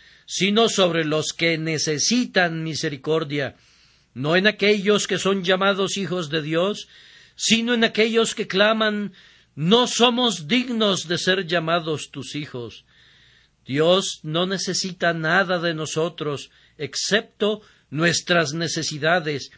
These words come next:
y éstas le dan espacio para mostrar su munificencia al suplirlas libremente.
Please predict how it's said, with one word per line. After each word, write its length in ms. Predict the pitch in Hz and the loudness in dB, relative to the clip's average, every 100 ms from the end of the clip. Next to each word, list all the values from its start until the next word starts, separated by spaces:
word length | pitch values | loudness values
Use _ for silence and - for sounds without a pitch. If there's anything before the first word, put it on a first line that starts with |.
| _ _ _ - | _ _ _ -10
y 180 | 139 | 4
éstas 600 | 208 247 - - 226 220 | 6 6 4 2 2 2
le 140 | 196 190 | -2 2
dan 220 | 202 226 | 2 2
espacio 840 | 220 - - 202 202 - 202 196 196 - - _ | -2 -6 0 2 2 2 2 2 -2 -20 -20 _
para 260 | 160 160 | 2 4
mostrar 640 | 165 175 160 - 190 214 214 | 2 0 -2 2 4 4 2
su 180 | - 214 | -2 0
munificencia 1120 | 202 196 190 190 - 220 240 214 180 160 123 - - _ | 2 0 -2 -4 0 2 2 -2 0 0 -2 -8 -20 _
al 180 | 156 147 | -2 -2
suplirlas 1000 | - 160 - - 196 226 165 156 135 - | -2 -4 -4 -4 0 0 0 0 0 -2
libremente. 920 | 151 180 147 131 147 139 127 113 92 | -6 -4 -4 -4 -6 -8 -10 -12 -12